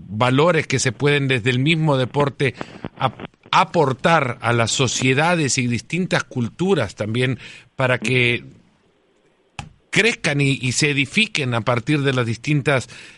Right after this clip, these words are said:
eh, facetas de los juegos, no solamente del fútbol que muchos conocen o por lo cual se reúnen acá en este espacio, sino por cualquier otro juego competitivo o no. Y, y, y saber que existe el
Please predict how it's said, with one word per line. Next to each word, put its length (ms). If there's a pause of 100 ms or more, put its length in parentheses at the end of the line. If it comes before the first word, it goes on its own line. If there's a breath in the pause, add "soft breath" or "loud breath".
(100)
eh, 500
facetas 640
de 100
los 120
juegos, 640
no 240
solamente 480
del 160
fútbol 380
que 80
muchos 300
conocen 480 (320 loud breath)
o 140
por 140
lo 140
cual 260
se 140
reúnen 440
acá 280
en 120
este 200
espacio, 340
sino 160
por 180
cualquier 440
otro 240
juego 340 (240 loud breath)
competitivo 840
o 40
no. 220 (420 loud breath)
Y, 320
y, 380
y 40
saber 420
que 100
existe 680
el 280